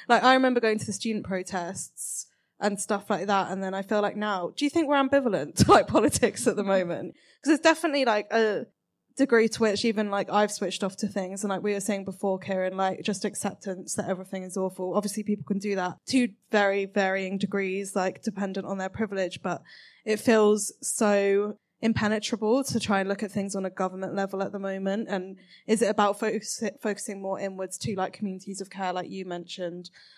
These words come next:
Or should we still be, like, still be, or should we start <laughs> pushing back, like, more aggressively?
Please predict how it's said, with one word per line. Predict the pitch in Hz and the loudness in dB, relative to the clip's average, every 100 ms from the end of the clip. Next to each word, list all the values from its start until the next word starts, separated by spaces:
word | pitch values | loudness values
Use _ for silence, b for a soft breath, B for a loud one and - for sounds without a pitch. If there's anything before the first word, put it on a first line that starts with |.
| b | b
Or | - 208 | -2 0
should | - 202 196 - _ | 2 0 -2 -18 _
we | 202 | -4
still | 196 - 202 190 | -4 0 0 2
be, | 190 196 | 0 0
like, | 180 175 - - _ | -2 -2 -10 -20 _
still | - - 185 175 | -18 -6 -4 -4
be, | 180 190 - | -6 -8 -10
or | 196 | -8
should | 214 | -6
we | 190 | -6
start | - 196 180 - - - _ | -4 -2 -2 -6 -12 -18 _
<laughs> | _ | _
pushing | - 262 262 | 6 6 4
back, | 208 196 - | 2 0 0
like, | 190 185 | 0 0
more | 190 180 | 0 -2
aggressively? | 180 180 - 175 175 220 | -2 -6 -6 -4 -2 -2